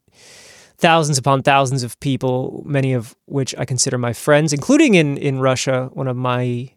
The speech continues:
most favorite places on earth, where I had such special experiences. And, and I wonder if any of my Russian friends are still out there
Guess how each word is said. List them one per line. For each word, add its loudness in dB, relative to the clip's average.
most 6
favorite 2
places 0
on -6
earth, -4
where -6
I -6
had -4
such -8
special 0
experiences. 4
And, -4
and -2
I -2
wonder -2
if -8
any -4
of -4
my -4
Russian -4
friends -2
are -8
still -4
out -4
there -4